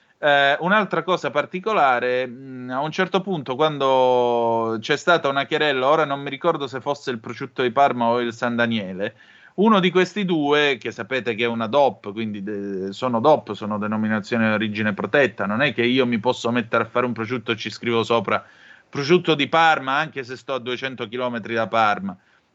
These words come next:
perché arriva giustamente il consorzio e mi fa un mazzo tanto. Ma il problema è che questa dop non veniva riconosciuta a Pechino, non veniva riconosciuta in Cina.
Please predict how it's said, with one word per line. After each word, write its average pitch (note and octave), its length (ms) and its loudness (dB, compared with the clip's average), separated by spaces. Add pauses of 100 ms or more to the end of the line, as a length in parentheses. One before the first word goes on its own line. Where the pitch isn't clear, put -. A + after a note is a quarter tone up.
perché D3 260 0
arriva D3+ 360 0
giustamente A#2+ 580 -6
il A2 80 -8
consorzio C3 600 -2
e - 20 -4
mi A2+ 140 -4
fa A2+ 100 -6
un G#2+ 140 -2
mazzo G#2+ 340 -4
tanto. F2 580 -6
Ma E3 320 2 (440)
il D#3+ 180 -6
problema F3 640 2
è C3+ 260 -4
che B2+ 140 -8
questa G3 400 -2
dop C#3+ 340 -4
non F3+ 180 -2
veniva F#3 360 0
riconosciuta C#3+ 1400 2
a A2+ 80 0
Pechino, B2+ 560 -6
non A2+ 140 -4
veniva C#3 300 0
riconosciuta B2+ 640 -4
in A#2+ 140 -2
Cina. A2+ 440 -6